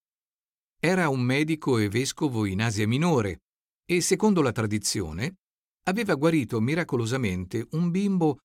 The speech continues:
cui si era conficcata una lisca in gola. Per questo da sempre è invocato come protettore per i mali di quella parte del corpo.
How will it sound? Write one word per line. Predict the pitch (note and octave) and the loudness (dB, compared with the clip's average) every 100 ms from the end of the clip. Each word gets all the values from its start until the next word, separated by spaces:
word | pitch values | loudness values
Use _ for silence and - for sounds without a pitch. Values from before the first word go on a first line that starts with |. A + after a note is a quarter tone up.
| _ _ | _ _
cui | G#3+ F#3 | -2 -2
si | - | 2
era | E3 D3 | 0 0
conficcata | F3 F3 E3 D#3 F3 E3+ D#3+ | -2 -2 -4 -4 -4 -4 -2
una | C3+ B2 | 0 2
lisca | G#2+ G#2 - G#2+ | 0 -2 -2 -4
in | G2+ | -2
gola. | G#2 C#2+ C2 C#2 - _ _ _ _ _ _ _ _ _ _ _ _ _ _ | -4 -6 -8 -12 -14 _ _ _ _ _ _ _ _ _ _ _ _ _ _
Per | - F3+ | 0 4
questo | F3 E3 F#3 D3+ | 4 2 0 0
da | A#2 | 0
sempre | - C3 A2+ A2+ B2+ | -2 -2 -2 -2 -2
è | A2 | 0
invocato | G#2+ A2 A2 C3 B2+ A2 | 0 -2 -4 -4 -4 -2
come | A#2+ A2+ | 0 0
protettore | G#2 C#3+ C3 A#2+ - C3+ B2+ | -2 -6 -4 -6 -2 0 0
per | G2 A2 | -2 -2
i | G#2+ | 0
mali | A2+ A#2 G#2+ | 0 0 -2
di | F#2+ | -4
quella | A#2 G#2+ F#2+ | -6 -6 -2
parte | G2 F#2+ F#2+ | -4 -4 -6
del | E2+ D#2+ | -8 -8
corpo. | - D2+ D2 - D2 | -10 -12 -12 -12 -14